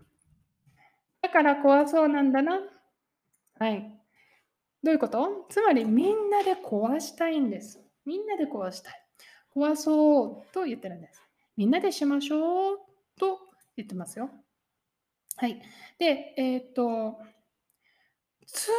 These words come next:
まり壁ね、家にあるでしょ？え、部屋には四つ壁がありますね、普通。はい。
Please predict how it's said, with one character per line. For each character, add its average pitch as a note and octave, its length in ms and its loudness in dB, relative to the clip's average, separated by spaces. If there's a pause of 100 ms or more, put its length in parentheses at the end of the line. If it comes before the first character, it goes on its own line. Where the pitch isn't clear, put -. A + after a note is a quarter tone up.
(120)
ま A3+ 220 0
り A3+ 420 -2
壁 C4 340 2
ね、 E4+ 360 -2
家 C#4 240 0
に B3 100 2
あ A#3 80 0
る G3+ 80 -4
で F#3 100 -10
し - 120 -12
ょ？ D#4 180 -8 (140)
え、 - 420 -6
部 C4 60 0
屋 C#4 180 2
に C4 180 0
は G3+ 120 -6
四 G3 260 -10
つ - 80 -12
壁 A3 240 -4
が G#3 100 -10
あ G3 60 -6
り G3+ 80 -8
ま G3 140 -8
す - 120 -12
ね、 E4 200 -8
普 - 100 -8
通。 - 320 -16 (320)
は - 160 -20
い。 G3+ 100 -20